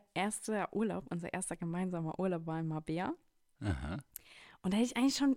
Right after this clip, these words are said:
Speaker 1: merken müssen, was eigentlich auf mich zukommt, mein ganzes
Speaker 2: Ja.
Speaker 1: Leben. Es war schon so, wir viel zu spät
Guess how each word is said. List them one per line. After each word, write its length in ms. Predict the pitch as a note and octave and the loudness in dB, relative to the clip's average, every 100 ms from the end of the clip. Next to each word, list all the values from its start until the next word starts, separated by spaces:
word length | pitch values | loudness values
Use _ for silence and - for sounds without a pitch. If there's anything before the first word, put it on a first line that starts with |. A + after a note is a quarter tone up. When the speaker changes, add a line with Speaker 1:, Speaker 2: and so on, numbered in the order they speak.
| - | 2
Speaker 1:
merken 320 | G3 A#3+ - A3+ | 4 4 6 2
müssen, 300 | F#3 F3 E3+ | 4 0 0
was 180 | F3+ | -2
eigentlich 300 | - F3 E3+ | -2 -2 -2
auf 120 | E3 F3 | -4 -4
mich 200 | E3+ - | -4 -4
zukommt, 280 | E3+ F3 | -4 -2
mein 120 | E3 D#3+ | -2 -2
ganzes 240 | D#3 - | -4 0
Speaker 2:
Ja. 120 | G2 | 0
Speaker 1:
Leben. 240 | D#3 D3+ - | 2 0 -2
Es 160 | - | -2
war 140 | G#3+ A#3+ | 0 2
schon 240 | B3+ A#3 | 2 4
so, 320 | A3 G3+ G3 - - - - - - - - - G#3 | 6 6 4 -2 -20 -20 -20 -20 -20 -20 -20 -20 2
wir 180 | A#3+ C#4 | 4 4
viel 440 | - C4+ D4+ F4 | 2 4 6 6
zu 200 | - E4 | 0 0
spät 800 | - - A3+ G#3+ A#3 - - | -2 -2 2 4 2 0 -10